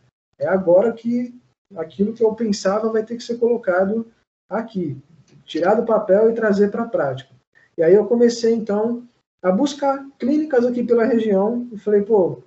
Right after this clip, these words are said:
vai ser essa a primeira área." Antes disso, eu, me surgiu uma oportunidade também de ser acompanhante terapêutico, e aí eu fiz um pouco desse papel, aí entrou a pandemia, é, isso tudo é muito recente, viu, pessoal? Tô falando aqui de um ano de atuação, um ano e meio.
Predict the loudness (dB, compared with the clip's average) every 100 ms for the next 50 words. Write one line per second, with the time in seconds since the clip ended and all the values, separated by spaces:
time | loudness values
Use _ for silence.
0 | _ -2 -2 0 0 0 -2 0 0 0
1 | 0 0 -2 -6 _ _ 0 2 2 0
2 | -4 -2 -2 -2 -2 0 0 0 0 0
3 | 4 4 6 2 2 0 2 2 2 2
4 | 2 2 2 0 0 -2 2 2 0 0
5 | 0 0 2 4 4 -2 _ _ _ _
6 | _ -2 4 6 6 2 -2 0 0 2
7 | 0 2 0 2 0 2 4 4 4 2
8 | 2 2 2 2 2 2 0 0 0 0
9 | -2 -10 _ _ 0 0 0 -4 0 2
10 | 2 2 2 2 0 -2 -2 -2 -4 -2
11 | -4 -2 -2 -2 -4 0 0 0 -6 -2
12 | 0 2 2 2 0 0 -4 -6 -10 -10
13 | -10 -6 -4 -4 -2 0 0 -2